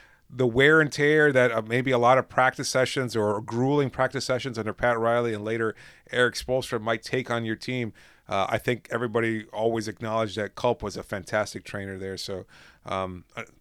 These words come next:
sad passing for him and, and, uh, you know, condolences to his family. Uh, Udonis Haslem appearing on Colin Cowherd's show. Uh, unfortunate choice there because Cowherd, uh, well,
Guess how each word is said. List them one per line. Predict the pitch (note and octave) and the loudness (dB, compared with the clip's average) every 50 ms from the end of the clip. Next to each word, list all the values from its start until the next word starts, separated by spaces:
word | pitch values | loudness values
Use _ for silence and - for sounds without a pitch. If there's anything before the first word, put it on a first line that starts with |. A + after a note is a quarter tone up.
| _ | _
sad | - - D3 C#3 C3+ - | -2 4 4 4 6 6
passing | C3 C3 B2 - B2+ A#2 | 4 4 4 2 -2 -6
for | - A2+ | -4 -4
him | G#2 A2+ A2+ A2+ A2 G#2+ | -2 -2 -2 -2 -4 -4
and, | G#2 G2+ G2 | -6 -6 -6
and, | G2+ G#2 G2+ G2 F#2+ | -8 -8 -8 -6 -6
uh, | G2+ F#2+ F#2+ F#2+ F#2 F#2+ F#2 - _ - _ _ _ _ | -6 -6 -6 -6 -6 -8 -12 -16 _ -20 _ _ _ _
you | - E3 | -12 -10
know, | E3 D#3+ D3+ - - - | -10 -10 -12 -16 -8 -4
condolences | - C#3 B2+ C3 C3 B2+ C3 A#2+ - B2 G#2+ - | -4 0 4 4 4 4 4 2 -2 -6 -6 -6
to | - G2+ | -6 -6
his | G#2 G2 - | -6 -6 -8
family. | - - G#2 G2+ G2+ G2+ G2 F#2+ G2 - - - - - _ _ | -8 -8 -8 -8 -6 -6 -8 -10 -12 -14 -18 -20 -20 -20 _ _
Uh, | - A#2 | 0 0
Udonis | B2 B2+ C3 C3 D3+ D#3+ E3 D#3+ - | 0 0 2 4 6 6 6 4 2
Haslem | - C#3 D3 E3 E3+ D#3+ F3+ F#3+ F#3 F#3 G3 - | -2 -4 -4 -4 -4 -4 -4 -6 -6 -8 -12 -18
appearing | - - D#3 D3 D3 D3 C#3 | -10 -6 -4 -2 -2 -4 -4
on | - B2 A#2+ A#2+ A2 | -2 -2 -2 -2 -2
Colin | - - - - C#3+ D3 C#3+ C3 | -6 -6 -2 0 0 0 0 -4
Cowherd's | - - C3 C3+ C#3+ D3 D3 C3+ - | -4 -2 0 0 2 0 0 -2 -4
show. | - - D3 C#3+ C#3 C#3 C#3+ D3 D3+ D#3+ _ - - - _ _ _ - | -6 -4 -2 -2 -2 -2 -4 -6 -8 -12 _ -20 -20 -20 _ _ _ -10
Uh, | - F#2+ F#2+ F#2+ F#2 F2+ - | -6 -2 -2 -2 -2 -2 -4
unfortunate | - F#2+ - - - A#2+ A#2 A#2 A#2 - B2 A#2+ G#2+ | -8 -10 -12 -6 -2 0 0 0 0 -2 -4 -4 -4
choice | - - A#2+ A#2 A#2+ A2+ - | -4 -2 0 0 0 -2 -2
there | - A#2 A2+ A2+ | -2 -2 -2 -2
because | A2+ A2 - - G2 F#2+ - - | -2 -6 -8 -10 -12 -12 -14 -18
Cowherd, | - - G#2 G#2 G#2+ G#2+ G#2+ G#2 G2+ G2 - - - - | -8 -4 -2 0 0 0 0 -2 -4 -8 -14 -20 -20 -18
uh, | F#2 F#2 F#2 F2+ F2+ F2+ E2+ E2+ E2+ _ _ _ _ - | -16 -14 -12 -12 -12 -12 -14 -16 -20 _ _ _ _ -16
well, | G2 F2+ F2+ - - | -14 -12 -12 -14 -16